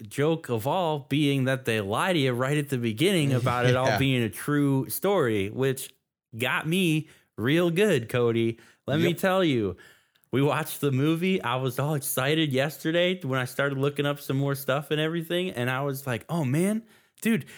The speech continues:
Speaker 1: I can't wait to find out what true story this movie is actually about." And, uh, guys, it's not. Let me tell you right now, it's not. Don't go looking for it. It's kinda based off some true stuff, which I'll go into really quick here. But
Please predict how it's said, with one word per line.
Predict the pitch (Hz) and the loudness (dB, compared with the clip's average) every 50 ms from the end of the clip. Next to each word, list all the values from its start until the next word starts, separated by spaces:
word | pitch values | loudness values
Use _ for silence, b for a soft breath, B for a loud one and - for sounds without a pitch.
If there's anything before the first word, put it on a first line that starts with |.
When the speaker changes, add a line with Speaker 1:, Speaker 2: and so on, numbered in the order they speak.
| B B | B B
Speaker 1:
I | - 156 | -6 -4
can't | - - 226 208 | -2 0 2 2
wait | 202 196 202 | 2 0 0
to | - 131 | -2 -4
find | - - 143 147 156 175 | -2 -2 0 0 2 2
out | 175 170 165 | 2 2 2
what | 147 127 120 | 2 0 -2
true | - - 185 185 165 | -2 -2 -2 -2 -2
story | - - - 165 185 185 175 151 | -2 0 0 2 2 4 2 2
this | 147 165 185 185 - | 2 2 0 0 0
movie | 147 135 127 117 113 110 110 | 0 0 2 2 2 2 2
is | 107 98 113 | 2 2 0
actually | 107 107 107 - - - 110 104 104 | 0 0 -2 -4 -4 -2 0 0 0
about." | 101 107 104 104 113 117 - - | 0 0 -2 -2 -2 -4 -4 -6
And, | 107 104 98 92 - | -6 -6 -6 -6 -6
uh, | 98 101 87 78 | -4 -6 -6 -4
guys, | 82 - 101 92 80 82 85 - - - | -4 -4 -2 -2 -4 -6 -8 -12 -12 -10
it's | 117 110 - - | -10 -10 -6 -4
not. | 113 101 87 80 - - - | -4 -4 -4 -6 -8 -10 -8
Let | 113 113 | -4 -4
me | 117 117 | -4 -4
tell | 113 - 127 113 107 | -2 -2 -2 0 0
you | 107 | 0
right | 101 98 101 104 85 | 0 0 -2 -4 -4
now, | 98 98 95 92 87 90 104 | -4 -6 -6 -6 -8 -10 -10
it's | 110 107 104 - - | -10 -10 -8 -4 -2
not. | 123 123 123 127 123 123 120 - - | -2 -2 0 0 -2 -4 -4 -4 -4
Don't | 131 127 127 127 | -2 -2 -2 0
go | 127 127 127 127 | 0 0 0 0
looking | 120 123 131 131 131 - 131 123 120 117 110 - _ _ _ _ _ _ _ _ _ _ _ _ | 0 0 0 -2 -2 -2 -2 -2 -2 -4 -6 -8 _ _ _ _ _ _ _ _ _ _ _ _
for | - - 131 131 131 131 | -12 -8 -4 -2 0 0
it. | 127 123 117 - - | 0 0 0 -2 -4
It's | 127 117 - | -8 -8 -6
kinda | - - 165 165 165 165 | -6 -4 -2 0 0 0
based | 151 139 135 127 127 - 131 | 0 0 0 0 -2 -2 -4
off | 113 107 104 | -4 -4 -4
some | - - 117 107 | -6 -6 -6 -6
true | - - 117 110 104 | -4 -4 -4 -4 -4
stuff, | 98 - - 107 95 90 - - 104 | -4 -4 -4 -2 -2 -4 -4 -6 -8
which | 98 92 - | -8 -6 -4
I'll | 95 95 95 | -4 -4 -2
go | 98 98 98 98 | -2 -2 -2 0
into | 95 92 92 - - 92 92 | -2 -2 -4 -6 -8 -8 -8
really | 92 92 92 92 90 | -8 -8 -8 -10 -10
quick | - - 101 92 - | -8 -6 -6 -6 -6
here. | - - 98 92 90 | -8 -6 -6 -6 -4
But | 87 90 95 95 92 - | -4 -2 -2 -2 -2 -4